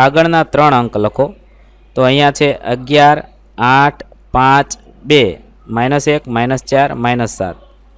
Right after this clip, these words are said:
આ સંખ્યા આવશે. ત્યારબાદ દાખલા નંબર બે, દાખલા ગણો. એક, વિભાજનના ગુણધર્મનો ઉપયોગ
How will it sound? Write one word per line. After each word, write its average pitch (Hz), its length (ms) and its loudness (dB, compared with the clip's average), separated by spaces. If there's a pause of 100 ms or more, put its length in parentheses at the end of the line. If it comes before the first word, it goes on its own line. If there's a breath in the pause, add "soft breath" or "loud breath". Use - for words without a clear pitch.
(240)
આ 135 160 -2
સંખ્યા 131 420 -6
આવશે. 117 460 -6 (540)
ત્યારબાદ 185 420 4
દાખલા 147 420 2
નંબર 143 280 0
બે, 127 140 0 (180)
દાખલા 143 480 4
ગણો. 131 400 -2
એક, 127 360 2
વિભાજનના 170 640 0
ગુણધર્મનો 151 680 2
ઉપયોગ 139 300 0